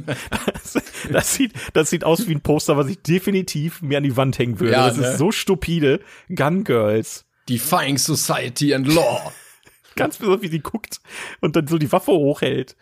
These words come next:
Speaker 2: Peng.
Speaker 1: Ach, egal. Es ist schwierig, visuell darzustellen, Leute, hier gerade in dem Podcast. Ne? Aber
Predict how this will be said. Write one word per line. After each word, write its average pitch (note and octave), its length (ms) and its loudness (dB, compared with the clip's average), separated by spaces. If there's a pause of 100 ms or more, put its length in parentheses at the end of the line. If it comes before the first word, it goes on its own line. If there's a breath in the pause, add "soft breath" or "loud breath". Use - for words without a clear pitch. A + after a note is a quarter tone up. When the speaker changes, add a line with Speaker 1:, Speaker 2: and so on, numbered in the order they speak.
(220 loud breath)
Speaker 2:
Peng. D#3+ 140 2
Speaker 1:
Ach, C#3 60 2
egal. G#2 360 0 (580 soft breath)
Es A#2 120 2
ist B2 160 2
schwierig, B2+ 560 2
visuell A#2 420 -2
darzustellen, A#2 540 0
Leute, A2 240 0
hier G#2+ 80 -2
gerade G#2+ 220 0
in A2 60 -4
dem A2 100 -6
Podcast. - 420 -4
Ne? A#2+ 120 -6
Aber A#2+ 120 -4